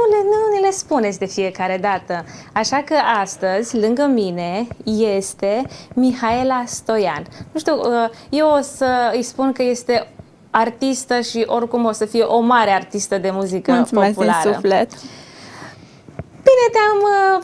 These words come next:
Speaker 1: văzut și mă bucur că te-am cunoscut, Mihaela Stoian.
Speaker 2: Bine v-am găsit și mă bucur și eu că v-am cunoscut. Și mă bucur să fiu astăzi, uh, alături de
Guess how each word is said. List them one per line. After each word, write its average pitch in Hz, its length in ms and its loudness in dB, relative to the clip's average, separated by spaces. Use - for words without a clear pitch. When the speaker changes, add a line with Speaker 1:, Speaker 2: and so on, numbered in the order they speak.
Speaker 1:
văzut 247 320 2
și 247 580 2
mă 269 100 2
bucur 330 240 0
că 330 120 -2
te-am 311 240 0
cunoscut, 285 760 -2
Mihaela 196 540 0
Stoian. 202 580 -2
Speaker 2:
Bine 262 260 4
v-am 233 200 2
găsit 226 400 0
și - 120 0
mă 262 120 2
bucur 247 240 0
și 233 120 -2
eu 220 100 2
că 214 160 -2
v-am 202 200 0
cunoscut. 196 720 -2
Și - 280 0
mă 254 160 4
bucur 262 340 0
să - 340 -2
fiu 247 120 0
astăzi, 214 580 0
uh, 202 500 0
alături 196 880 -2
de 190 520 0